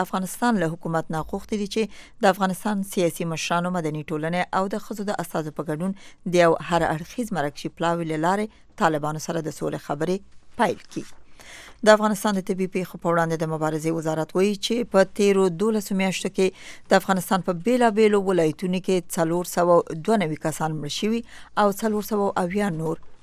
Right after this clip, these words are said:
ټپیان دي. د پاکستان یوه اف شپاړس جنګي الوتکه د چهارشنبې په ورځ په پلازمینه اسلام آباد کې د تمرین په مهال غورځېدلې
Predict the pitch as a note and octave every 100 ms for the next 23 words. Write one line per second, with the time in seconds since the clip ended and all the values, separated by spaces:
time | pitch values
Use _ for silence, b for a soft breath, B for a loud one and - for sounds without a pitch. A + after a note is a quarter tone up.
0 | - G#3 - D#3 G#2+ - - - - B
1 | B B B G#3+ G#3 G#3+ - - A#3+ A3+
2 | - F#3 F#3 F#3 F3 - F#3 - - -
3 | - - G#3 F#3 F#3 F3 E3+ E3+ G#3+ -
4 | F#3+ F3 F#3+ - F3+ E3+ E3 - E3 E3
5 | D#3+ - E3 F3+ - B B - F#3 F3+
6 | F#3 F3 G3+ F#3 F3+ - E3+ D#3+ D#3+ E3
7 | - E3+ D#3+ D#3+ E3 D#3+ D3+ D3+ D3 F3
8 | D#3+ E3 - D3+ F3+